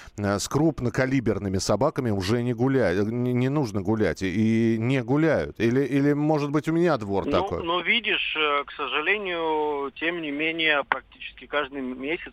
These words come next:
Speaker 2: мы пишем о каких-то таких громких, э, случаях. И ла-, ну, пусть не всегда, слава богу, это заканчивается летальным исходом для людей, но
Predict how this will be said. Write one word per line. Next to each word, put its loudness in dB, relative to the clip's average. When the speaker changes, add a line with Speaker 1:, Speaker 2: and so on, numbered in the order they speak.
Speaker 2:
мы -6
пишем -6
о -6
каких-то -8
таких -8
громких, -4
э, -10
случаях. -2
И -8
ла-, 2
ну, -8
пусть -2
не -6
всегда, -2
слава 0
богу, -4
это -8
заканчивается -6
летальным -2
исходом -6
для -4
людей, -6
но 0